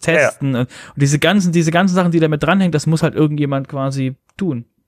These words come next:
Speaker 1: Ja, ja, eben, genau, das meine ich ja. Das ganze, das ist ein riesen Ratten-, äh, Rattenschwanz hinten dran, das ist vollkommen richtig, aber
Speaker 2: Richtig.
Speaker 1: ja,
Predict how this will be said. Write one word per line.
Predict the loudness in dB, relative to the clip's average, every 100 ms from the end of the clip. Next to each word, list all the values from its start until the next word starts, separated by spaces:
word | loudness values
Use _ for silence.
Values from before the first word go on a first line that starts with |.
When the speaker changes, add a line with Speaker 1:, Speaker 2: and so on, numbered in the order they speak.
| _ _ -2
Speaker 1:
Ja, | 2
ja, | 2 2
eben, | 0 0
genau, | 2 4
das | 2 0
meine | -2 0
ich |
ja. | -2
Das | 0
ganze, | -2 -2 -2 -4
das | -8 -8
ist | -6
ein |
riesen | -2 -2 0
Ratten-, | -4 -4 0
äh, |
Rattenschwanz | 2 4 2 -2 -2 -4 -4
hinten | -6
dran, | -4 -4
das | -4
ist | -6
vollkommen | -8 -6 -6
richtig, | -6 -4 0
aber | 2 0 -2
Speaker 2:
Richtig. | -8 -8 -10 -12 -20 -20 -20 -6
Speaker 1:
ja, | 0 0